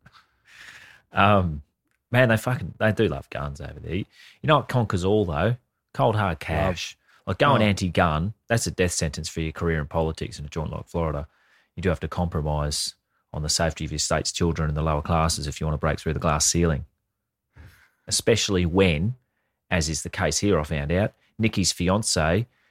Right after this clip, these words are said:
Speaker 1: is Florida marijuana entrepreneur.
Speaker 2: Oh, there you go.
Speaker 1: That's his job. So,
Speaker 2: There you go.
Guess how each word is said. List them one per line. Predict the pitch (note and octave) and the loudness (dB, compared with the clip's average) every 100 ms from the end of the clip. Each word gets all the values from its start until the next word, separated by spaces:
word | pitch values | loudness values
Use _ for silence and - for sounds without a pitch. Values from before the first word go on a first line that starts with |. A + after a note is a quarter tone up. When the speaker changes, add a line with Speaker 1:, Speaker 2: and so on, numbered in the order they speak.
| _ | _
Speaker 1:
is | - D#2+ | -8 -6
Florida | - G2+ G2+ G#2+ G#2 F#2+ | -4 2 4 6 4 2
marijuana | F#2 F#2 F2+ E2+ F2+ F2+ F2 - | 0 2 2 2 2 2 0 0
entrepreneur. | F2+ E2 F2 - E2+ F2 F2 D2 - _ _ _ | -2 -2 -4 -4 0 2 2 0 -6 _ _ _
Speaker 2:
Oh, | B2 G#2 | -2 -2
there | F#2+ F2 | -4 -8
you | D#2 | -12
go. | F2 F#2 F2+ | -14 -14 -12
Speaker 1:
That's | - D#2+ - | -6 -6 -4
his | E2 - | -8 -8
job. | - D2 C#2+ - _ _ _ _ _ | -6 -4 -6 -10 _ _ _ _ _
So, | - G#2 | -8 -4
Speaker 2:
There | F#2 E2 | -4 -4
you | E2 | -6
go. | F#2 F#2 G2 | -4 -2 -2